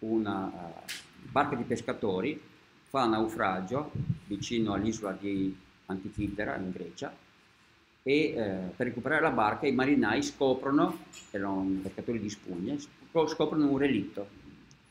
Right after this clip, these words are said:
Il relitto viene recuperato dalle uti-, dalle autorità, eh, greche, e all'interno di questo relitto, tra statue, anfore varie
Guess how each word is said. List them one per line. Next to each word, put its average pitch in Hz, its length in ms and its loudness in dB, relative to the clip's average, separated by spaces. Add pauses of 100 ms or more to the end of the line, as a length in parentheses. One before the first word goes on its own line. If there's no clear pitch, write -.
(460)
Il - 120 -2
relitto 143 320 4
viene 123 240 6
recuperato 110 640 0
dalle 92 160 -2
uti-, 95 320 -6
dalle 95 160 0
autorità, 92 840 -6
eh, - 40 -20 (200)
greche, 110 500 -4 (420)
e 185 260 0
all'interno 123 480 2
di - 60 2
questo 117 240 -2
relitto, 113 380 0
tra 104 220 -2
statue, 110 480 0
anfore 107 420 0
varie 92 420 -8